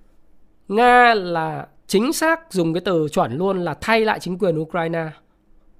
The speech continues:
Trung lập, không phát xít hóa quân sự,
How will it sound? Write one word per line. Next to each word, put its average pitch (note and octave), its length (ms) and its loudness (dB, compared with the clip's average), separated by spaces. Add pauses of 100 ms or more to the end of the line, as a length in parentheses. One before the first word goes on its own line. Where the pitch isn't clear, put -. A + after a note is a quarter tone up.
(100)
Trung B3 220 2
lập, - 260 2 (1000)
không A#3+ 240 2
phát C4 160 0
xít C#4 200 -4 (380)
hóa F3 280 -4
quân G#3 200 -4
sự, G3+ 220 -6